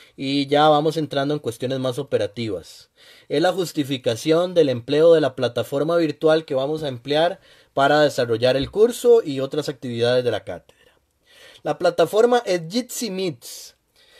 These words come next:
Eh, ya vamos a hablar de ella. Dice, "¿Por qué elegimos Jitsi Meets como plataforma virtual?". Existen varias plataformas virtuales que desde una óptica meramente instrumental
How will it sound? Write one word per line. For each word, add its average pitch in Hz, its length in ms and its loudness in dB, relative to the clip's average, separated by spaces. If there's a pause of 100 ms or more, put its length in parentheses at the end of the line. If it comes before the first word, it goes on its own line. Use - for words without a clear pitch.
(220)
Eh, 131 200 -6
ya 139 100 4
vamos 170 260 2
a 170 40 0
hablar 151 240 2
de 131 180 0
ella. 117 220 -4
Dice, 202 320 0
"¿Por 156 260 -2
qué 233 240 8
elegimos 220 580 6
Jitsi 196 400 -10
Meets 226 460 -4
como 165 240 0
plataforma 185 840 -2
virtual?". 110 640 -8 (1400)
Existen 262 480 -4
varias 233 280 6
plataformas 202 640 0
virtuales 185 760 0
que 160 180 4
desde 151 280 6
una 214 240 2
óptica 208 560 -2
meramente 180 500 0
instrumental 175 680 -4